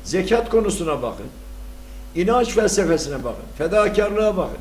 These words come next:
İkiyüzlülüğe bakın. Fasıklık konularına bakın. Hiç uyuyor mu? Ya, bütün anlatıyorsunuz. Anlatıyoruz. Ortada bir şey yok. Anlatmanın olmuyormuş.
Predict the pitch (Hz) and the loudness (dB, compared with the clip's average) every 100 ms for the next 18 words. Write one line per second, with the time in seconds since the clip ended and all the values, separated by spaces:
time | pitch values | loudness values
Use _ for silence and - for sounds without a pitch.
0 | - 185 202 226 214 202 214 208 180 131 | -8 -8 -4 -4 -2 0 0 2 0 0
1 | 165 - - - - - - 160 202 196 | -6 -10 -16 -16 -16 -16 -2 2 4 4
2 | 214 175 220 208 208 202 208 202 208 190 | 2 2 -2 -2 -2 0 0 2 2 2
3 | 147 151 180 - - - - - - - | 0 -2 -8 -12 -16 -16 -16 -16 -16 -4
4 | 208 214 185 196 202 214 175 135 151 185 | -2 -2 -4 -2 4 4 4 -2 -4 -4
5 | 165 160 190 220 196 185 190 208 262 233 | -6 -6 -4 -2 -2 0 0 0 0 0
6 | 175 - - - - 139 147 117 131 180 | -2 -4 -10 -14 -8 -6 -4 -4 -2 0
7 | 185 170 180 190 180 208 208 139 - - | 0 0 -2 0 2 2 2 0 -4 -12
8 | - - 160 165 151 160 170 175 165 151 | -12 -8 -4 -4 -4 -4 -4 -2 -2 -2
9 | 127 110 | -2 -6